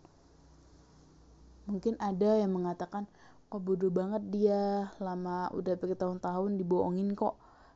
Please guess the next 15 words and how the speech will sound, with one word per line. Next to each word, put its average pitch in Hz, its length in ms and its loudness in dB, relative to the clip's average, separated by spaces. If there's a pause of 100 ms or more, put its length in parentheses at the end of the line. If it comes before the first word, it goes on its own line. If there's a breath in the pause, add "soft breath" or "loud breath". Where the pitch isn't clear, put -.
nggak 196 200 -4
sadar." 196 920 4 (600 loud breath)
Lalu 185 200 -2
ada 185 120 0
yang 180 160 -2
bilang, 185 280 0 (1800 loud breath)
"Dia 269 160 6
tahu 233 400 2
dibohongin, 202 560 4
tapi 240 240 -2
kenapa 247 240 2
masih 240 320 0
tetap 220 320 2
berpura-pura?" 202 960 0
gitu. 185 320 -8